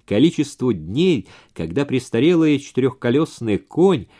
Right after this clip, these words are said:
мог перемещаться без помощи буксира. Единственной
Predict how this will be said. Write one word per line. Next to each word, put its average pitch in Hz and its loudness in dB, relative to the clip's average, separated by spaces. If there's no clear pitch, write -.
мог 139 -4
перемещаться 143 -2
без 101 -4
помощи 143 -4
буксира. 71 -12
Единственной 143 2